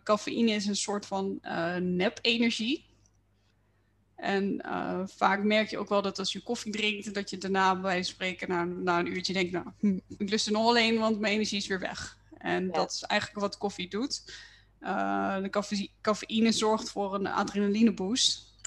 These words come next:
Speaker 1: En, eh, wat je da-, ja, dus dat je daarna eigenlijk weer een dip krijgt of inkakt en denk je, "Nou, ik neem nog wel een bakje koffie." En zo gaat dat eigenlijk de hele dag door. Dus je weet eigenlijk niet, zeg maar, of de energie die je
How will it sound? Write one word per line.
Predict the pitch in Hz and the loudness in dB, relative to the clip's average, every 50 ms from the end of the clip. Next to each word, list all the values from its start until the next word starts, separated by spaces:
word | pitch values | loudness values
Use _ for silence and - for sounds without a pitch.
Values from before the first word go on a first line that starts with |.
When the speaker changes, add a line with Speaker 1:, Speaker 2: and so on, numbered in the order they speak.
| - _ _ _ _ _ _ _ _ _ _ - - - | -18 _ _ _ _ _ _ _ _ _ _ -18 -10 -6
Speaker 1:
En, | - 233 220 208 214 202 196 - - | -2 0 0 2 0 0 -2 -2 -2
eh, | - 190 175 185 196 196 214 208 - - 240 220 208 202 - - - - - - - - - _ | -2 0 0 0 -2 -2 -4 -4 -4 -4 -2 -2 -4 -6 -6 -10 -20 -18 -18 -18 -20 -20 -10 _
wat | - 233 277 208 - | 0 0 2 2 0
je | 202 196 190 - _ _ _ | -2 -4 -6 -8 _ _ _
da-, | - 208 208 196 165 - | -2 2 4 4 6 6
ja, | - 208 196 - - - - 180 - - | 6 6 6 6 4 2 -2 -8 -8 -6
dus | - 196 190 - | -6 -6 -6 -6
dat | - - 208 208 208 - | -4 0 0 2 2 2
je | 214 190 | 0 -2
daarna | 185 196 196 202 196 185 185 190 - 160 | 0 2 4 4 6 6 6 4 4 4
eigenlijk | 180 196 202 - 190 185 - | 2 2 0 -4 -8 -6 -2
weer | 196 185 190 190 180 185 - - | -2 0 0 0 -2 -4 -6 -4
een | - 208 202 | -2 0 2
dip | 185 202 202 202 | 4 4 4 2
krijgt | - - 185 180 196 202 202 | 2 2 4 4 4 2 -2
of | - | -4
inkakt | - 220 226 220 - - 202 196 208 - - | 0 2 2 2 2 2 2 2 2 0 -2
en | 202 202 | -2 -2
denk | 190 185 | -2 0
je, | - 185 | 0 0
"Nou, | 185 175 | 0 0
ik | - 196 | 0 0
neem | 196 202 | 0 0
nog | 208 220 226 | 0 0 0
wel | - 226 208 | 0 0 0
een | 196 | 0
bakje | 185 180 - - - | -2 -4 -6 -10 -10
koffie." | - 180 170 - - 196 220 254 - _ _ _ - - - - - - _ _ _ _ | -8 -8 -8 -8 -4 -2 -2 -2 -2 _ _ _ -20 -20 -20 -20 -20 -20 _ _ _ _
En | - - 202 196 196 208 214 196 | -8 -4 0 0 2 2 0 2
zo | 202 196 | 0 0
gaat | 196 - 202 202 196 | 0 2 2 0 0
dat | 196 185 - | 0 -2 0
eigenlijk | - 190 208 202 226 202 | 2 2 2 2 0 -4
de | - 202 | -4 -4
hele | 196 202 196 | -4 -2 -2
dag | 196 196 196 | -2 -2 -2
door. | 190 185 190 185 185 185 180 | -2 -2 0 0 2 0 0
Dus | 185 185 - | -2 -2 -2
je | 202 | 0
weet | 196 196 196 196 | 0 -2 -2 0
eigenlijk | 135 190 202 208 - 233 196 - - | 2 2 2 2 0 -6 -10 -6 -2
niet, | 208 196 190 196 208 220 233 - | 0 2 4 4 4 2 2 0
zeg | - 214 208 - | 0 -2 -2 0
maar, | - 208 196 196 185 170 - - - - - | 0 2 4 4 4 2 0 -2 -10 -16 -10
of | - 208 208 - - | -6 -6 -6 -4 -2
de | - | -2
energie | 185 202 196 196 202 208 202 | 0 0 0 0 -2 -2 -4
die | 208 202 196 190 | -4 -4 -6 -6
je | - | -8